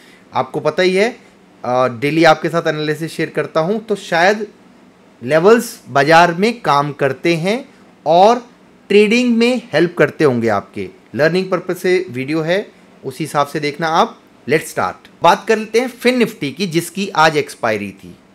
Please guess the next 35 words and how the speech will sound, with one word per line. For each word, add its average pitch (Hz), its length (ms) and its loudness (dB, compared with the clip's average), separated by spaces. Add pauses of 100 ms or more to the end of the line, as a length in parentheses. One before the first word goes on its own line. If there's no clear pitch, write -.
(180)
क्या 160 120 4
डिस्कशन 185 480 -2
हुआ 185 160 0
था 185 120 -4
हमारा 185 400 -2 (360)
कि 214 60 -4
तेईस 233 540 0
हजार 170 440 2
के 180 60 0
ऊपर 175 600 0
अगर 165 260 4
बाजार 160 520 2 (160)
टाइम 196 220 0
स्पेंड 151 340 -4
करता 131 360 0
है 147 520 -4 (240)
तो 214 200 4
हमारे 151 460 0
लिए 147 300 0 (160)
अपसाइड 156 540 0
के 143 140 -2
लिए 143 220 2
मोमेंटम 139 560 -4
बन 123 160 -4
सकता 143 320 -8
है 165 420 -2 (380)
और 180 260 4
बाजार 151 540 0 (340)
ट्वेंटी 139 220 -6 (100)
थ्री 190 200 -6 (100)
थाउजेंड 180 460 2 (500)
टू 196 140 0
हंड्रेड 170 440 2
और 160 280 2
maybe 175 380 0